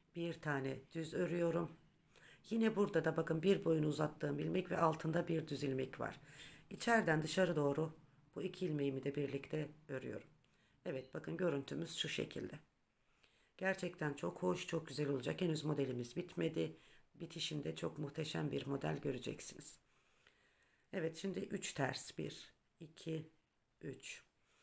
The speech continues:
Tekrar burada iki ilmeğim var. Bakın uzattığım ilmeğim ve altındaki düz ilmeği ikisini bir ördüm. Bir düz. Yine burada uzun ilmeğim ve bir düz ilmeğimi birlikte örüyorum ama içeriden dışarı doğru iki ilmeğimi birlikte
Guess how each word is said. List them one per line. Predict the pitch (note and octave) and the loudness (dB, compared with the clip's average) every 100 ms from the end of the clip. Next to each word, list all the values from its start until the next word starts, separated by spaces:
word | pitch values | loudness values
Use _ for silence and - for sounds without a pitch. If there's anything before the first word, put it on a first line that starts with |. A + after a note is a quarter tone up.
| - - | -20 -18
Tekrar | - G3+ G3 D#3 C#3+ - - | -6 -6 -2 0 0 -2 -10
burada | E3 E3 | -4 -2
iki | D#3+ D#3+ - | -2 -4 -2
ilmeğim | F#3+ D3+ C#3+ C3 | 0 2 2 2
var. | B2+ B2+ | 0 0
Bakın | - - D#3+ | -2 -4 -2
uzattığım | D#3+ D#3+ D#3 - E3+ | 0 0 0 -2 -2
ilmeğim | D#3+ C#3 C#3+ D3+ | 0 0 0 2
ve | |
altındaki | D3+ D#3 E3 D#3+ E3 | 2 0 0 -2 -2
düz | D#3+ D3+ | -4 -2
ilmeği | D3 C3+ C3+ | 0 0 0
ikisini | - - F3 F#3 | -2 -2 0 2
bir | D#3 | 4
ördüm. | C3 A2+ - - - _ _ _ _ _ - | 2 0 -8 -18 -20 _ _ _ _ _ -6
Bir | F3 E3+ D#3 - | 0 0 0 -2
düz. | - - - - _ _ _ - | -6 -6 -10 -14 _ _ _ -4
Yine | G#3+ G#3 | -2 0
burada | G3 E3+ - | 0 2 0
uzun | F#3 G3+ | 2 2
ilmeğim | F#3 D#3+ D3 C3+ B2+ | 2 4 6 4 4
ve | D#3 F3+ - - | 2 2 -2 -4
bir | F3 - | -4 -4
düz | D3+ | -4
ilmeğimi | D3+ C#3 B2+ C3 | 0 0 0 0
birlikte | D#3 D#3+ D#3+ - | 0 0 -2 0
örüyorum | F3 E3+ E3 F3 | 0 2 2 2
ama | D#3 D3+ | 2 2
içeriden | - - D3 C#3+ C#3 | 0 2 0 2 0
dışarı | D3 - D3 C#3 | 0 0 0 2
doğru | C3 B2+ E3 - - - - - | 2 2 -2 -4 -16 -20 -18 -16
iki | F#3 G3+ | -2 2
ilmeğimi | D#3 C3+ C#3+ E3+ | 2 2 0 0
birlikte | D3 B2+ - - - | 0 0 -4 -8 -12